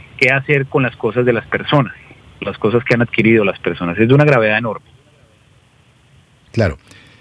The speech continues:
Speaker 2: Doctor Camilo, usted no quiere entrar en eso,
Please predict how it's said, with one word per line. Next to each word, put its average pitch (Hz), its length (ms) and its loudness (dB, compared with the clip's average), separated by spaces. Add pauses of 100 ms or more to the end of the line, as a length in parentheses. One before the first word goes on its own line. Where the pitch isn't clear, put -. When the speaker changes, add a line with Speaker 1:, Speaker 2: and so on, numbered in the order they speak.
(240)
Speaker 2:
Doctor 127 380 2
Camilo, 175 280 2
usted 185 200 0
no 202 80 2
quiere 180 220 0
entrar 135 320 0
en 110 120 2
eso, 107 280 2